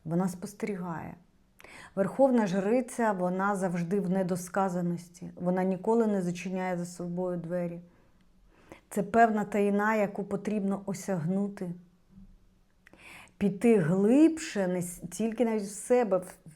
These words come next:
тут така всесвіт якийсь такий абсолютно. Піти, я не знаю, як б так чітко сказати, в що піти.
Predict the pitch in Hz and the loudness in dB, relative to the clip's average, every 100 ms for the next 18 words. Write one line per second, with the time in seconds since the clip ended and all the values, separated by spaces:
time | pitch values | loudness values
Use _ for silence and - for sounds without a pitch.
0 | - 180 180 - - - 160 - - - | -10 -10 -10 -18 -18 -2 0 0 -6 2
1 | 214 247 - 233 196 208 202 202 - 196 | 4 4 2 -2 0 -4 -4 -8 -4 -6
2 | 196 208 196 190 - - 202 208 214 208 | -4 0 2 0 -6 -2 0 0 -2 -4
3 | 196 190 190 180 - - - - - - | -4 -2 -4 -8 -14 -20 -20 -20 -20 -20
4 | - - - - _ _ _ - 139 - | -20 -20 -20 -20 _ _ _ -16 -16 -18
5 | - - - _ _ _ - _ - - | -20 -20 -20 _ _ _ -20 _ -20 -20
6 | - - - - - 277 269 - - 156 | -20 -20 -16 -14 -2 2 2 0 -10 -16
7 | - 156 - 214 - - 196 180 185 185 | -18 -20 -18 -18 -14 -10 -8 -6 -8 -10
8 | - - 196 - - - - 190 - 208 | -14 -14 -14 -14 -14 -14 -14 -18 -14 -12
9 | 196 180 180 175 - - 226 220 202 - | -10 -10 -10 -14 -16 -2 -2 -2 -6 -6
10 | 220 190 | -4 -4